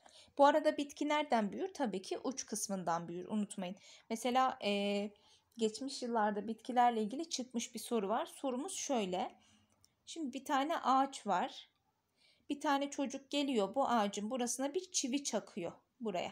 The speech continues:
bir çivi çakıyor. Diyor ki, e,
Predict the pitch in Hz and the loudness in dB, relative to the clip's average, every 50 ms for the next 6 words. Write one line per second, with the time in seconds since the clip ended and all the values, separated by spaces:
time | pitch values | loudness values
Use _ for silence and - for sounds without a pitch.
0 | - - _ - 277 277 - - 254 214 202 208 - - 175 - - - 196 214 | -8 -14 _ -14 -10 -8 -4 -4 -4 -4 -4 -4 -6 -6 -6 -6 -8 -6 -4 -4
1 | 262 349 - _ - - - - - - _ _ - 359 415 403 415 - - 175 | -4 -6 -8 _ -20 -20 -20 -20 -20 -20 _ _ 2 4 4 4 2 0 -2 -2
2 | - - - _ _ - - - - - _ _ _ _ _ _ - 220 | -2 -4 -8 _ _ -20 -20 -20 -20 -20 _ _ _ _ _ _ 4 4